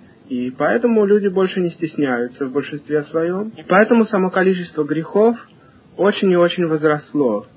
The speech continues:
ведь людям нечего стесняться и нечего терять, ведь все виды отвратительных извращений продвигает американское общество. Я уж не говорю о различных связях между двумя мужчинами, например.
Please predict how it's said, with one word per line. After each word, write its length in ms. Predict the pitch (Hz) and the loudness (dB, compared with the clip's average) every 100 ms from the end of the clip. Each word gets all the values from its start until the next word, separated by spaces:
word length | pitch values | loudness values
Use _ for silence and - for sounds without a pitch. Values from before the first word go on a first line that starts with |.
| - | -12
ведь 180 | 139 143 | -8 0
людям 320 | 190 214 202 | 0 4 2
нечего 340 | 196 196 185 170 | 2 2 0 -2
стесняться 680 | - 151 147 127 127 - 139 | -2 -4 0 0 -2 -4 -2
и 40 | |
нечего 380 | 147 151 156 156 | -2 -4 -6 -8
терять, 460 | 156 170 180 147 - - - - - - - | -6 -2 -2 -2 -10 -20 -20 -20 -20 -14 -4
ведь 160 | 135 | -4
все 360 | - - 185 190 | -6 -4 4 4
виды 440 | 180 185 156 156 | 4 -2 2 0
отвратительных 840 | 143 143 151 147 170 165 151 147 151 | 0 -6 -4 -2 -2 -2 -2 -2 -2
извращений 920 | 143 147 147 - 196 220 208 160 160 - - - - | -2 0 -2 0 2 4 2 -2 -4 -12 -20 -20 0
продвигает 600 | 151 147 156 170 160 156 | 0 2 0 2 2 0
американское 640 | 151 147 143 147 143 156 147 | -2 -2 -2 -4 -4 -2 0
общество. 760 | 139 - 123 - - 101 98 - - - _ _ | 0 -4 -12 -10 -8 -8 -8 -14 -20 -20 _ _
Я 160 | 156 165 | 0 2
уж 100 | 160 | 2
не 80 | 170 | 2
говорю 480 | 170 170 175 220 196 | 4 4 6 4 4
о 320 | 147 139 131 | 2 -2 -4
различных 480 | 139 151 151 156 147 | -4 -4 -2 -2 -2
связях 480 | 151 156 143 143 | 2 2 2 -4
между 260 | 143 131 131 | -4 -4 -4
двумя 280 | 123 135 143 | -2 0 0
мужчинами, 580 | 139 127 - 147 135 131 | 0 -4 -2 0 2 0
например. 680 | 123 123 127 127 120 117 | -2 -4 -2 0 -2 -4